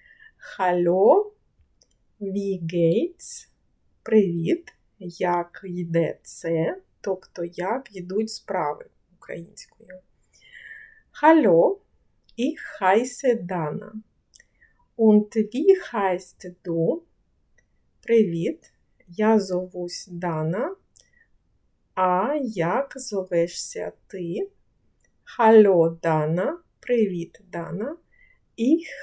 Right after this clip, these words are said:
heiße Lida. Я зовусь Ліда.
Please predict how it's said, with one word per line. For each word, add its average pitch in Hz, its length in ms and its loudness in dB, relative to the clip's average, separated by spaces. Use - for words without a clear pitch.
heiße 220 520 2
Lida. 185 540 -2
Я 180 280 -2
зовусь 196 680 -6
Ліда. 170 380 -14